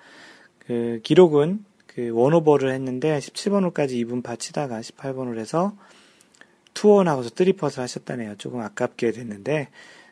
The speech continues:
뭐 어찌됐든 샷이 뭐 굉장히 뭐 좋았던 것 같습니다. 다시 한번 축하드리고요.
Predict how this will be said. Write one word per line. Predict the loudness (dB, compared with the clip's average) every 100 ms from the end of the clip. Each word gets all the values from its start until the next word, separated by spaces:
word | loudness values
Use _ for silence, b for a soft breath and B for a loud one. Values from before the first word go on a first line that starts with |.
| _
뭐 | -10
어찌됐든 | -8 -4 -4 -2 -8
샷이 | -8 -10 -8
뭐 | -10 -10
굉장히 | -6 -4 -4 -4 -10 -16
뭐 | -20 -18
좋았던 | -14 -12 -12
것 | -14
같습니다. | -16 -16 -16
다시 | -12 -8 -6
한번 | -6 -8
축하드리고요. | -10 -2 0 0 -2 0 0 -2